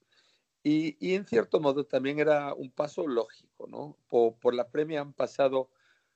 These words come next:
futbolistas de grandísimo nivel y entrenadores de grandísimo nivel extranjeros. Eh, y de esto se ha aprendido, ¿no?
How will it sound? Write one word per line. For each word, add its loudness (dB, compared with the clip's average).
futbolistas -4
de -4
grandísimo -6
nivel 2
y -4
entrenadores 0
de -4
grandísimo -8
nivel -2
extranjeros. -6
Eh, -2
y -4
de 0
esto 0
se 2
ha 6
aprendido, -4
¿no? -10